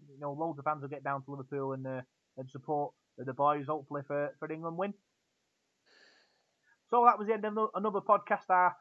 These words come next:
Halloween special, Paul. Um, it was a good one, wasn't it? Another, another good podcast.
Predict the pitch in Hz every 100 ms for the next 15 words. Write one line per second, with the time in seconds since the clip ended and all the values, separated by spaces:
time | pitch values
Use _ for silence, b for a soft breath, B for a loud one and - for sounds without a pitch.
0 | _ 185 190 180 180 151 190 - 190 185
1 | 170 165 _ _ 143 147 147 147 147 _
2 | 165 165 240 277 233 269 - 214 220 214
3 | 202 240 214 220 233 220 -